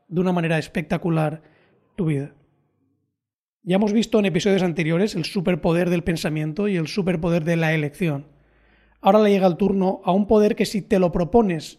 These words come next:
y lo utilizas en toda su intensidad, va a impactar tu vida en positivo de una manera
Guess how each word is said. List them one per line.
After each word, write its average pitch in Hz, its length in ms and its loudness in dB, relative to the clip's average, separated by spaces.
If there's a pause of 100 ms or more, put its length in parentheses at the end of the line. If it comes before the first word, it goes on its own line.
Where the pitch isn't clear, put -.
y 190 80 -2
lo 175 60 0
utilizas 202 420 -2
en 196 220 -2
toda 220 280 2
su 208 120 -4
intensidad, 170 800 -2 (500)
va 175 140 -2
a 202 60 2
impactar 220 460 2
tu 202 120 0
vida 202 160 4
en 190 100 2
positivo 185 480 -2
de 175 80 0
una 175 140 0
manera 165 420 -2